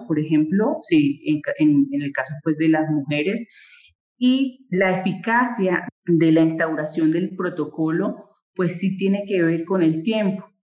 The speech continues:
Por eso sí que la recomendación fundamental o principal que quiero que, que hoy se lleven es que, eh, si tienen la posibilidad de llegar al servicio de urgencias,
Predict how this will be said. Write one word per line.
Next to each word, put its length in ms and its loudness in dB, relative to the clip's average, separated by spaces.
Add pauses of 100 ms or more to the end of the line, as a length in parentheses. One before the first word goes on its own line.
(180)
Por 160 2
eso 200 0
sí 280 -2
que 140 2
la 180 2
recomendación 680 2
fundamental 760 2
o 120 -2
principal 680 0
que 120 -6
quiero 320 0
que, 220 -4 (420)
que 140 2
hoy 180 4
se 180 2
lleven 400 2
es 160 -6
que, 220 -6 (460)
eh, 280 4
si 300 0
tienen 320 2
la 180 0
posibilidad 640 4 (160)
de 400 2
llegar 500 2
al 160 -2
servicio 500 -2
de 80 2
urgencias, 720 -4